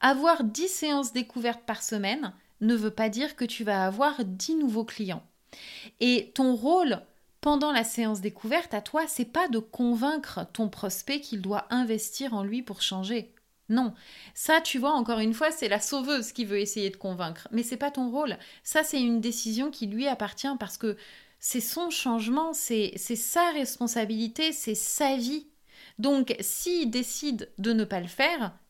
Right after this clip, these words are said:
c'est son problème à lui. Toi, ton rôle pendant la séance découverte, c'est vraiment de lui montrer que ta solution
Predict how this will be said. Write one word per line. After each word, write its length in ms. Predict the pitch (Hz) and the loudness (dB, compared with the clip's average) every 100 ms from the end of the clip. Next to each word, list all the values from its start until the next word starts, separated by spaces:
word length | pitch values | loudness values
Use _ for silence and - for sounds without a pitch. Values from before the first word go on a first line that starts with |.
| _ | _
c'est 240 | - 269 | -4 -2
son 420 | 233 - - 381 359 | 0 0 -2 -4 -4
problème 640 | - 233 196 226 254 247 - - | 0 2 2 2 2 0 -2 0
à 100 | 208 | 0
lui. 300 | 202 180 175 - - - - - - - - | 0 -4 -8 -16 -20 -20 -20 -20 -18 -18 -12
Toi, 260 | - 339 349 | 0 2 2
ton 260 | 302 226 | 2 0
rôle 280 | 208 302 277 | 2 0 0
pendant 240 | 233 208 202 | -4 -4 -2
la 120 | 190 | -4
séance 380 | 190 208 196 185 | -4 -4 -4 -6
découverte, 600 | 180 180 196 285 - 190 - - - - | -10 -6 -4 -4 -4 -10 -10 -18 -18 -8
c'est 180 | - | -2
vraiment 320 | 233 240 254 302 | 2 2 2 2
de 120 | 220 | 2
lui 200 | 208 320 | 2 0
montrer 540 | 262 220 - 202 262 - _ _ | 0 -2 -2 -4 -4 -8 _ _
que 100 | - | -2
ta 280 | 240 277 311 | -2 2 2
solution 640 | 311 277 220 208 - 202 | 2 0 0 -2 -4 -4